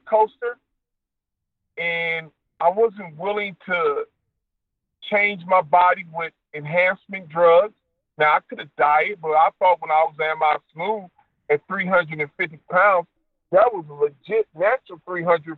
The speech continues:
fifty pounds, and you could watch the matches with Canyon,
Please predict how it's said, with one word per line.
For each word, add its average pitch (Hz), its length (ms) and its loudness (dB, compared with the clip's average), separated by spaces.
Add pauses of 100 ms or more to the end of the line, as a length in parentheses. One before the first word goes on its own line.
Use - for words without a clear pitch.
fifty 160 280 -8
pounds, 170 360 2
and 151 100 -12 (400)
you 180 100 -10
could 180 140 -4
watch 175 280 2 (100)
the 175 60 -16
matches 180 420 0
with 160 180 -10 (100)
Canyon, 196 380 -4